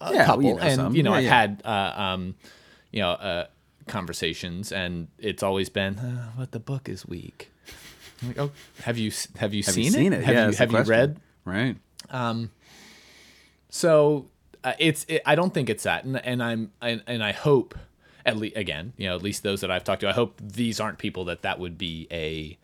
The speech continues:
Speaker 1: um, uh, a challenge they wouldn't be willing to try
Speaker 2: To
Speaker 1: and meet.
Speaker 2: overtake, yeah.
Speaker 1: Yeah.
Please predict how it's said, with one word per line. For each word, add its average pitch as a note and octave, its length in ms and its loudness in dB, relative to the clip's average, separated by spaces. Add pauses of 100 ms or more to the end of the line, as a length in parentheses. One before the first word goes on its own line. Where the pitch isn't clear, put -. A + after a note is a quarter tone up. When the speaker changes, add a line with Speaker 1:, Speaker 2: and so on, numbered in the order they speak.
(440)
Speaker 1:
um, F2+ 320 -12 (500)
uh, F2 220 -2
a F#2+ 80 -8
challenge F#2 380 -4
they F2 80 -4
wouldn't F2+ 240 -8
be F2 100 -8
willing D#2+ 500 -10 (220)
to C#2+ 180 -8
try - 240 -6
Speaker 2:
To B2+ 120 -4
Speaker 1:
and G#2 80 0
meet. F#2 60 -2
Speaker 2:
overtake, F#2 460 -6
yeah. F2+ 140 -2
Speaker 1:
Yeah. D#2+ 160 -2